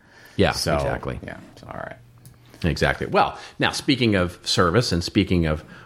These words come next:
Speaker 1: wonderful marketing, we have a delightful sponsor to talk about.
Speaker 2: Absolutely. We would, uh, of course,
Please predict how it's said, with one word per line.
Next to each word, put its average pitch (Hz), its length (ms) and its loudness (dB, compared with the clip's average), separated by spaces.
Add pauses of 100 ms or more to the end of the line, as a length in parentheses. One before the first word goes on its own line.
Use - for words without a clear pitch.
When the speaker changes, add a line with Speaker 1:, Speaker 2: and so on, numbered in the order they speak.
(120)
Speaker 1:
wonderful 85 380 0
marketing, 73 460 -2
we 127 140 0
have 85 180 2
a 69 60 -4 (340)
delightful 110 920 2
sponsor 65 440 -6
to 60 80 0
talk - 300 -4
about. 53 320 -6
Speaker 2:
Absolutely. 101 920 4
We 101 140 4
would, 92 280 2
uh, 87 440 6
of - 160 -4
course, 113 360 6